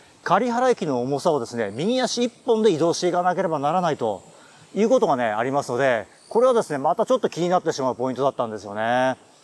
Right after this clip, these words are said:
それですので、肩とこの足の支点に重さを分散することによって、仮払い機を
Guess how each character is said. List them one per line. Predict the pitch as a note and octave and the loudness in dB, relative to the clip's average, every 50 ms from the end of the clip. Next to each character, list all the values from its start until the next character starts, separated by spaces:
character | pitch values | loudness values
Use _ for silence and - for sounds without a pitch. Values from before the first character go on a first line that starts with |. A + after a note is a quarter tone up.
| - - _ _ _ | -20 -20 _ _ _
そ | - - F#3 | -6 -2 0
れ | A3 | 0
で | A3+ B3 G#3 | 0 0 0
す | - E3 | -2 -2
の | C3+ | 0
で、 | C3 C3+ B2+ A2 F#2 - - - - - _ - - - | 2 2 2 0 -2 -6 -12 -20 -20 -20 _ -20 -14 -10
肩 | - - A3 A#3+ - A#3+ G3+ - | -4 -2 -2 0 2 0 0 2
と | - G#3 G#3 G#3 - - - - - | 2 2 2 2 2 0 -8 -8 -4
こ | F3+ E3 | -4 -4
の | D#3+ - - | -4 -2 -2
足 | D3+ D3 D3 - - A3 | -2 -2 -2 -2 -2 0
の | A#3+ A#3+ A#3 | 0 0 0
支 | G#3+ - - | 0 -2 0
点 | - A3+ A3+ G#3+ G#3+ | 2 2 2 2 0
に | A3 F3 A2 G2+ - | -2 -4 -6 -6 -8
重 | D3+ D#3 G#3 A3 | -4 -2 0 0
さ | G#3 - A#3 | 0 2 0
を | A3 | 0
分 | F3+ B2 B2+ F3 A3+ G#3+ | 0 0 0 -2 -2 0
散 | - A#3+ A#3 G#3+ | 0 -2 -2 -2
す | - G#3+ | -2 -2
る | A#3 | -2
こ | A#3 A#3 | -2 -2
と | G#3+ | -2
に | A3 G#3 | -2 -2
よ | D#3+ B2 | -2 -2
っ | |
て、 | - - G3+ G#3+ - - - - - _ - | 0 0 0 0 0 -2 -8 -20 -20 _ -6
仮 | - - F3 F3 G#3+ | -2 0 2 2 2
払 | G3+ G3 A3 G#3+ A3 G#3 | 0 -2 -2 0 0 0
い | D#3+ | 0
機 | - E3+ | 0 2
を | F3+ D#3 G#2+ | 2 2 2